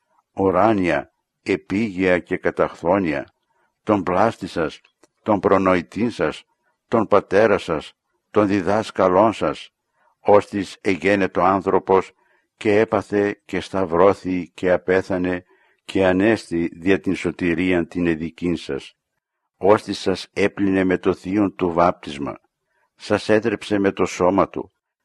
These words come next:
σας επότισε με το αίμα του, ώστις σας εξαγόρασεν από τα σχήρας του διαβόλου, σας ελύτρωσεν από την κόλασιν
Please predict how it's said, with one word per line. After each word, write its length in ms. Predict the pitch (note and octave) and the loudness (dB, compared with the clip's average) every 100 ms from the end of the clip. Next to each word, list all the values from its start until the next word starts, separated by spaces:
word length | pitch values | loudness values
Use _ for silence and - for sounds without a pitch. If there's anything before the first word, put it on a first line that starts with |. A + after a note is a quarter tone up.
| _ | _
σας 320 | - G2 - | -6 -4 -2
επότισε 580 | G2 F#2+ G2+ - - F2+ | 0 4 4 2 -8 -4
με 140 | F2 | -4
το 160 | - F2+ | 0 4
αίμα 340 | G2+ G2+ D#2 | 4 2 -2
του, 240 | - B1+ _ _ _ _ _ _ | -6 -14 _ _ _ _ _ _
ώστις 460 | - F#2+ G2 F#2 - | 2 2 2 -4 -6
σας 260 | F#2 - | -4 -4
εξαγόρασεν 1200 | - G2 - - F2 E2+ F#2 G2 - F#2+ F2+ F2 - | -8 -8 -6 -4 -2 2 2 2 0 -2 -2 -2 -2
από 300 | F#2+ - F#2 | 0 0 -2
τα 140 | F2+ | -4
σχήρας 500 | - - F2+ F#2 - | -6 -4 -2 -2 -4
του 120 | F2+ | -8
διαβόλου, 640 | D#2 E2+ D#2+ D2+ F#2+ E2 - _ _ _ _ _ | -4 -2 0 2 2 2 -4 _ _ _ _ _
σας 300 | - G2+ A2+ | -8 -6 -4
ελύτρωσεν 640 | G2+ A#2+ A#2 F#2+ G#2 G2+ | -2 -2 -2 -2 -2 -4
από 280 | G2+ G2 F#2 | -4 -2 -2
την 220 | - F#2 | -2 -6
κόλασιν 640 | - F2 G2+ F#2 - C#2+ | -2 2 4 2 -2 -10